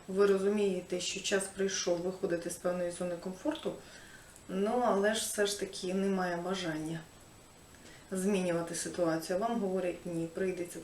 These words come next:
це робити». Якщо ви бажаєте досягнути, то стратегія ваша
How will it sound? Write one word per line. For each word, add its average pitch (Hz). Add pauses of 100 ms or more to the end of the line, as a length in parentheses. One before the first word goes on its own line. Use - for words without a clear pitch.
це 165
робити». 165 (800)
Якщо 202
ви 208
бажаєте 196
досягнути, 202
то 214
стратегія 220
ваша 165